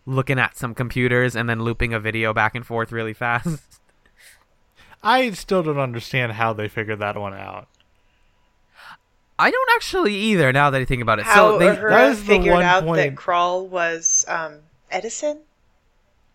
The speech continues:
Speaker 1: Yeah.
Speaker 2: Yeah.
Speaker 3: Yeah, I didn't quite follow that myself because
Speaker 2: Yeah.
Speaker 3: what, whatever technology he was using to extend his life, like, changed his appearance so much that,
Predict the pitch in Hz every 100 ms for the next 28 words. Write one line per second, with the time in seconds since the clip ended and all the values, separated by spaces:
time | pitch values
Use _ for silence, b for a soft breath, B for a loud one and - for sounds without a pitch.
0 | _ 127 143 95 117 113 101 95 269 254
1 | 277 - 359 269 - - 233 240 220 -
2 | - 196 190 190 185 180 175 175 165 165
3 | - 165 165 - _ - 175 180 170 170
4 | - 127 117 104 101 208 175 220 233 240
5 | 254 233 226 - 196 180 175 180 185 170
6 | 175 175 170 175 175 170 175 165 - 170
7 | 160 156 165 156 160 156 156 - 156 160
8 | 175 190 175 - - 160 160 160 - -
9 | - 170 165 170 165 165 180 - - 156
10 | 151